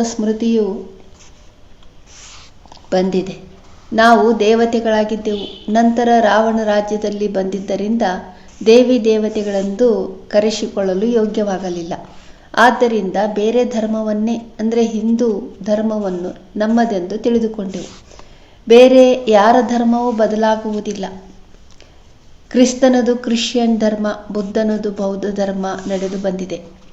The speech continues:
ಬುದ್ಧನು ಬಂದು ಧರ್ಮ ಸ್ಥಾಪನೆ ಮಾಡಿದನೆಂದು ಎಲ್ಲರಿಗೂ ಗೊತ್ತಿದೆ.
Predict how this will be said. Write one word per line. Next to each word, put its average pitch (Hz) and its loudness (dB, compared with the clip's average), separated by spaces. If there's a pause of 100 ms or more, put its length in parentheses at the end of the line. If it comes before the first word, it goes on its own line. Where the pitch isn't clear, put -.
(440)
ಬುದ್ಧನು 254 6
ಬಂದು 233 2
ಧರ್ಮ 208 -2
ಸ್ಥಾಪನೆ 214 -2
ಮಾಡಿದನೆಂದು 196 -4
ಎಲ್ಲರಿಗೂ 196 -4
ಗೊತ್ತಿದೆ. 185 -12